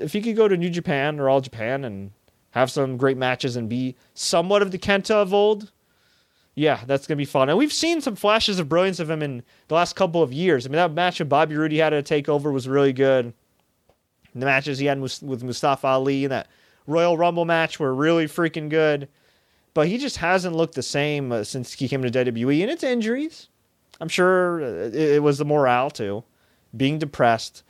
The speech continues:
a lot of unforeseen circumstances, you know, his physique kinda deteriorating because of it. Uh, being in the two oh five Live purgatory where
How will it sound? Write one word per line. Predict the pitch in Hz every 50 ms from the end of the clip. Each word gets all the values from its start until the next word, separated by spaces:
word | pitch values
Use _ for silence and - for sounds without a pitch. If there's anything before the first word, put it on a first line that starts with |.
| _ _
a | -
lot | 104 120 139
of | 139
unforeseen | 147 147 143 156 156 143 - 165 151 143
circumstances, | - 151 135 131 - 123 117 - - 127 120 120 113 - 127 120 117 117
you | 110 107
know, | 107
his | 110 107 -
physique | - 117 117 139 147 143
kinda | - 156 147 143
deteriorating | 135 143 135 - - 143 135 135 135 135 131 131 139 139
because | 131 - - 120 113 107
of | 104 98 104
it. | 101 101 - - _ - - _ _ _ _
Uh, | - 98 101 98
being | 107 143 147 160
in | 170 165
the | 165 147
two | - - 170
oh | 165
five | 156 - 165 147 147 143 143
Live | 143 139 143 139 -
purgatory | - 151 139 123 131 - - 139 131 127 127 131 131
where | 120 123 120 117 113